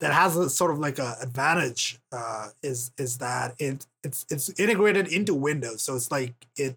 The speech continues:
works well with Windows. And Windows already has a large user base, and, and the headsets here are not expensive. So, uh, like, I think this is already, like, has a good start. Like, this is a way better start than,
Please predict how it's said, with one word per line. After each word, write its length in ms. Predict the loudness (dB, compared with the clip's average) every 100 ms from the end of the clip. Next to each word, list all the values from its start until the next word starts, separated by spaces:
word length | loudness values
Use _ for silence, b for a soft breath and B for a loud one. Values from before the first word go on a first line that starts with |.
| _
works 380 | 0 2 2 0
well 300 | 0 2 2
with 140 | 2 -2
Windows. 440 | -4 -4 -8 -10 _ _ _ _ 0
And 140 | 4
Windows 260 | 6 6 6
already 240 | 6 4
has 320 | 6 6 4
a 40 | 2
large 440 | 2 4 2 0
user 340 | 0 0 0
base, 320 | 0 0 0 0
and, 220 | 0 0
and 160 | 0
the 80 | 0
headsets 540 | 2 0 2 0 0 -2
here 220 | -2 -2
are 140 | -4
not 260 | -2 -2 -2
expensive. 640 | -4 -6 -4 -4 -6 -10 _ _ _ B B B B -6
So, 580 | -2 0 0 0 -4 -8 -10
uh, 420 | -6 -4 -4 -6 -10 _ -10
like, 180 | -10 -10 _ _ -10
I 60 | -6
think 220 | -2 0
this 180 | 0 -2
is 160 | -4 -2
already, 380 | 0 2 2
like, 180 | 2 -2
has 240 | -2 -2 -2
a 60 |
good 260 | -2 -2 -2
start. 400 | -2 -2 -2 0
Like, 140 | -2
this 100 | -2
is 120 | 0
a 100 | 0
way 340 | 0 0 0 0
better 240 | 0 0
start 320 | 0 0 -2
than, 140 | -2